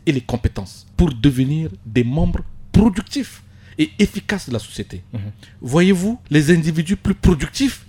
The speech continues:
Speaker 1: et plus qualifiés ont plus d'opportunités sur le marché du travail et donc plus de chances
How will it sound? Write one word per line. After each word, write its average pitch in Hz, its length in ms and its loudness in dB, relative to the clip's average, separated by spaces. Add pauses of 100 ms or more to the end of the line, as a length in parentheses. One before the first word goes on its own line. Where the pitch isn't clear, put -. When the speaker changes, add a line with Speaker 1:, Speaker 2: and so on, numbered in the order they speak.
Speaker 1:
et 135 80 2
plus 180 220 -6
qualifiés 185 640 -2 (300)
ont 269 140 6 (160)
plus 370 400 6
d'opportunités 180 720 0
sur 180 200 0
le 143 80 2
marché 151 440 -4 (280)
du 123 120 -6
travail 139 440 -2 (160)
et 156 100 2
donc 175 300 2
plus 285 260 4
de 170 80 4
chances - 600 0